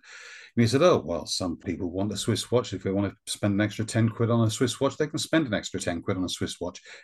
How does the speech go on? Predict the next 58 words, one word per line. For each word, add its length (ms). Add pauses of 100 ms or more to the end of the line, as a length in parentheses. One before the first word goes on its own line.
If 100
it's 80
got 200
my 200
name 260
on 80
it, 200
it's 100
gonna 200
be 60
a 60
quality 380
watch. 260
I 80
don't 140
care 160
whether 120
it's 120
Chinese 420
hands 240
or 100
Swiss 260
hand 220
putting 200
it, 220
putting 200
it 60
together. 260
But 100
if 60
they 100
want 180
a 40
Swiss 260
watch, 260 (280)
they 100
must 180
have 180
one." 260 (800)
Either 300
of 120
those 300
could 200
be 80
correct. 840
<laughs> 680
Lyle 320
has 180
his 160
he-, 120 (220)
head 160
in 80
his 220
hands 340
now, 200
by 100
the 60
way. 140